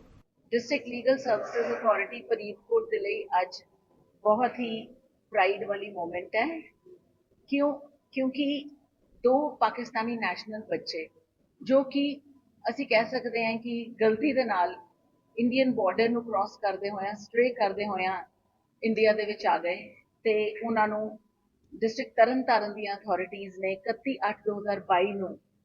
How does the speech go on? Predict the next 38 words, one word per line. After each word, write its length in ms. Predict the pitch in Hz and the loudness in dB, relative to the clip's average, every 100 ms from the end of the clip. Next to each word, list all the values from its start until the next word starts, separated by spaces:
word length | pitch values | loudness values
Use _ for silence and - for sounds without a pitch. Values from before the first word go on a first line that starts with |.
| _ _ _ 190 | _ _ _ 0
ਗ੍ਰਿਫਤਾਰ 380 | 233 233 185 | 0 4 2
ਕਰ 240 | 170 170 143 | 2 -2 -4
ਲਿਆ। 180 | - - _ _ _ _ - - - | -6 -12 _ _ _ _ -20 -20 -2
ਕਿਉਂਕਿ 320 | 269 269 269 | 2 2 0
ਉਹ 80 | 294 | -2
ਬੱਚੇ 360 | 226 226 277 277 | -2 -2 -2 -4
ਸੀ, 220 | 277 262 | -4 -6
ਇਸ 300 | 233 240 240 | -4 -6 0
ਕਰਕੇ 320 | 262 254 269 | -2 0 -2
ਜੁਵੇਨਾਈਲ 400 | 220 226 233 233 | 0 0 0 -2
ਜਸਟਿਸ 340 | 214 208 233 226 - | -4 -6 -6 -6 -2
ਐਕਟ 240 | 180 - | -4 -2
ਦੇ 80 | 214 | -8
ਥੱਲੇ 360 | 208 185 180 185 - - _ _ - | -6 -4 -2 -4 -10 -20 _ _ 4
ਤਰਨਤਾਰਨ 540 | 226 240 247 240 226 226 | 6 6 2 2 0 -2
ਦੀਆਂ 180 | 226 | -4
ਕੋਰਟਸ 340 | 220 202 196 - | -4 -6 -8 -6
ਦੇ 120 | 202 | -6
ਵਿੱਚ 180 | 196 196 | -6 -8
ਉਹਨਾਂ 200 | 185 180 | -8 -6
ਦਾ 80 | 196 | -4
ਟ੍ਰਾਇਲ 360 | 196 147 151 | -2 -2 -2
ਚੱਲਿਆ 360 | 151 165 170 196 - _ _ _ _ | -4 -4 -4 -8 -16 _ _ _ _
ਤੇ 140 | 247 240 | -2 0
ਕੋਰਟਸ 500 | 247 247 262 254 254 | 2 4 4 2 -6
ਨੇ 380 | 240 208 208 - - | -4 -4 -10 -16 -6
ਉਹਨਾਂ 280 | 233 240 233 | -2 2 2
ਨੂੰ 340 | 220 220 226 | 0 -2 -2
ਅਠਾਰਾਂ 400 | 220 226 202 247 | -4 0 0 0
ਚਾਰ 260 | 247 214 214 | -2 -2 -2
ਤੇਈ 320 | - 208 220 | 2 2 2
ਨੂੰ 260 | 214 196 220 - _ _ _ - | -4 -6 -14 -20 _ _ _ 0
ਬਰੀ 180 | 196 185 | 0 0
ਕਰਤਾ। 520 | - 127 - - - _ _ _ _ - - - _ _ _ _ - | -6 -10 -10 -14 -14 _ _ _ _ -12 -12 -14 _ _ _ _ -4
ਇਹ 120 | 254 | -4
ਬੱਚੇ 340 | 233 233 294 269 | 0 -2 -2 0
ਜਿਹੜੇ 220 | 262 247 | 0 0
ਨੇ 380 | 214 202 208 | -2 -2 -4